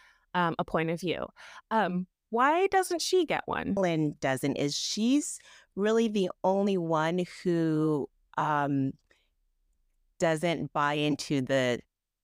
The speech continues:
Speaker 2: the whole idea of the gift, um, or the curse. She d-, um, probably more the curse. She doesn't buy into the curse really at all. And so I kind of wanted her to be able to play off the others with,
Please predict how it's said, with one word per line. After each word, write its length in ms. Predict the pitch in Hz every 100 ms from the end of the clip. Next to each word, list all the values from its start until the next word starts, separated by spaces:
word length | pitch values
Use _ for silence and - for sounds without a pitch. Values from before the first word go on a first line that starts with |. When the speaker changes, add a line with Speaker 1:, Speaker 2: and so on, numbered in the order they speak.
| -
Speaker 2:
the 100 | 123
whole 220 | 151 139
idea 460 | 135 131 139 131 -
of 180 | 127 123
the 120 | 127 -
gift, 480 | - - - - - _ _ - - _
um, 440 | 147 139 127 127 123
or 200 | 175 175
the 100 | 165
curse. 640 | - - 87 - - - -
She 300 | - - 185
d-, 120 | 165 165 -
um, 300 | 156 143 143 -
probably 220 | - 302
more 160 | 208 175
the 80 | 139
curse. 400 | - - - -
She 200 | - 208
doesn't 360 | 202 190 175 - - -
buy 200 | 156 151
into 320 | 143 151 156
the 100 | 127
curse 440 | - 131 117 -
really 500 | 127 131 120 117 117 - _ _ _ -
at 160 | 135
all. 460 | 127 120 131 180 285 _ _ _ _ -
And 300 | 139 135 135
so 880 | - - 147 135 139 135 135 135 - _ -
I 100 | 135
kind 320 | - 139 143
of 220 | 139 139
wanted 460 | 156 147 143 143 135
her 220 | - 151 147
to 60 |
be 180 | 139 135
able 200 | 135 131
to 100 | 120
play 300 | - - 135
off 260 | 123 131 -
the 160 | 139 127
others 520 | 127 127 165 214 240
with, 180 | 226 208